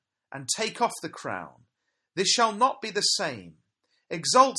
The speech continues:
him that is low and abase him that is high. I will overturn, overturn, overturn it," the kingdom, "and it shall be no more until he come whose right it is, and I will give it him."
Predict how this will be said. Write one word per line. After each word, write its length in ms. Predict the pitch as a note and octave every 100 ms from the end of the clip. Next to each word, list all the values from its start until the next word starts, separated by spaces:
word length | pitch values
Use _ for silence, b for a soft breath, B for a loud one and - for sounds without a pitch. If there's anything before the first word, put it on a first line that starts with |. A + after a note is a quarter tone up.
| G#3
him 140 | F#3+
that 180 | F3 -
is 160 | D#3+
low 200 | D#3 D#3
and 80 | D3
abase 460 | D3+ A#3+ B3 F#3+ -
him 140 | G3+
that 200 | F3 E3+
is 160 | F3 -
high. 320 | E3+ D3 A#2+ B B B
I 120 | G#3+
will 180 | G3+ G3+
overturn, 840 | G#3+ B3+ B3+ B3+ - G#3 C#3 G#2 G#2 b b -
overturn, 840 | A#3+ B3+ A#3 - A3+ G3 D#3 B2 _ _ -
overturn 800 | A3 A#3+ G#3+ - A#3+ A3 G#3+ -
it," 280 | G#3 F#3 - - - _
the 80 | -
kingdom, 580 | A#2+ G#3 F#3 C3 E2 B1+ _ _ _ _ _ _ D#3+
"and 120 | F#3+
it 100 | G3+
shall 220 | - G3
be 240 | G3+ B3
no 200 | B3 A#3+
more 400 | G3 C3 G2+ D#2 _ _ _ _ _ _ -
until 460 | C#3 B2 G#3 G#3
he 160 | F#3+ G#3
come 520 | - F3 G2+ F2 F2 _ _ _ _
whose 220 | C#3+ A2+
right 340 | A#2 E3 F#3+
it 140 | G3+ -
is, 580 | F3+ G2 D#2 - - - _ _ _ _ _ _ _
and 140 | A2 A#2
I 100 | A#2
will 180 | A#2 G#2+
give 160 | D#3 A2+
it 140 | - -
him." 280 | B2+ F#2+